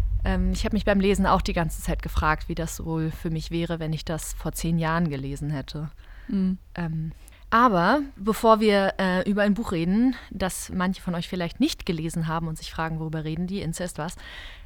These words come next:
Speaker 1: Lari, worum geht es in Homo Faber?
Speaker 2: Sarah, in Homo Faber geht es
Speaker 1: <laughs>
Speaker 2: um Walter Faber. Ähm, ich bin übrigens irgendwie immer versucht, ihn Walter auszusprechen, wahrscheinlich wegen Breaking Bad.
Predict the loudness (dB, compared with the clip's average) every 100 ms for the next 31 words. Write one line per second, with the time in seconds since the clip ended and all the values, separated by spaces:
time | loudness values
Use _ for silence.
0 | -8 -2 -2 -2 -6 -8 -6 -2 -2 0
1 | -2 -2 -4 -8 -12 -16 -16 -12 -2 -2
2 | 0 -4 -4 -4 -4 -8 -14 -14 -2 0
3 | 0 -2 -4 0 2 4 4 2 0 -2
4 | 0 0 0 4 8 8 8 6 2 2
5 | -4 -6 -10 -10 -12 -18 -20 _ 2 4
6 | 4 4 -2 2 4 6 4 0 -2 -8
7 | _ _ -4 -2 2 2 4 2 -2 _
8 | _ _ -4 0 0 0 0 0 4 6
9 | 8 6 6 4 2 2 6 6 8 6
10 | 6 2 2 -2 -4 -6 -6 -6 4 6
11 | 6 4 2 4 6 6 2 0 2 0
12 | -2 -2 0 0 0